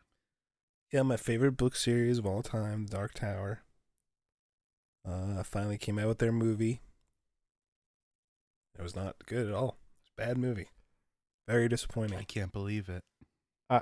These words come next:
Speaker 3: I saw this movie with you, Chris. It was a disaster. Complete
Speaker 1: Not good.
Speaker 2: It was a disaster?
Speaker 3: crap fest.
Speaker 1: It was not a good movie.
Speaker 2: Why?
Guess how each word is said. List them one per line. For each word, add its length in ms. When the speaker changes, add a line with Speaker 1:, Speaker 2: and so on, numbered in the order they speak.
Speaker 3:
I 140
saw 240
this 200
movie 220
with 180
you, 100
Chris. 420
It 80
was 380
a 120
disaster. 640
Complete 460
Speaker 1:
Not 180
good. 240
Speaker 2:
It 60
was 140
a 60
disaster? 800
Speaker 3:
crap 260
fest. 480
Speaker 1:
It 80
was 140
not 140
a 40
good 160
movie. 260
Speaker 2:
Why? 360